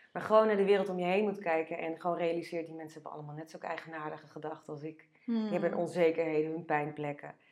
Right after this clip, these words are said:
Speaker 1: En je ziet zoveel niet, weet je wel,
Speaker 2: Nee.
Speaker 1: van een mensenleven. Ehm, en dat maakt je milder. Misschien is dat het liefhebben wel.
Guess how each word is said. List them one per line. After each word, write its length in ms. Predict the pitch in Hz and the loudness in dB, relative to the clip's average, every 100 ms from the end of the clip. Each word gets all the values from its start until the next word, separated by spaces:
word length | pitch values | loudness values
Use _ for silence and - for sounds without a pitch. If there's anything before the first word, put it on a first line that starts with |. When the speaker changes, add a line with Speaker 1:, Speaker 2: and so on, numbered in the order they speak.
| - - _ _ | -20 -20 _ _
Speaker 1:
En 300 | 160 165 170 | -4 -2 -2
je 80 | 170 | -4
ziet 240 | 175 175 | -4 -6
zoveel 600 | - 202 196 226 214 196 | -4 2 4 4 2 0
niet, 480 | 180 165 - - - | 0 -2 -6 -14 -20
weet 200 | - - | -10 -8
je 60 | 214 | -4
wel, 180 | 165 175 | 0 0
Speaker 2:
Nee. 80 | 196 | 0
Speaker 1:
van 100 | 175 | -2
een 80 | |
mensenleven. 760 | 165 156 151 151 143 143 160 196 - _ _ _ - _ _ _ | -2 -2 -2 -4 -4 -6 -8 -12 -14 _ _ _ -20 _ _ _
Ehm, 420 | 175 170 160 160 170 - _ | -2 0 -2 -4 -10 -16 _
en 100 | - | 0
dat 200 | 175 208 | 4 6
maakt 400 | 208 208 226 - | 4 2 2 -2
je 80 | 185 | -4
milder. 560 | 185 247 262 147 117 - | 2 2 2 0 -4 -8
Misschien 240 | - 220 | -8 -6
is 80 | 208 | -2
dat 180 | 220 233 | 0 0
het 120 | 226 | 0
liefhebben 480 | 240 285 175 151 151 | -2 -4 -8 -10 -10
wel. 240 | 147 147 | -12 -16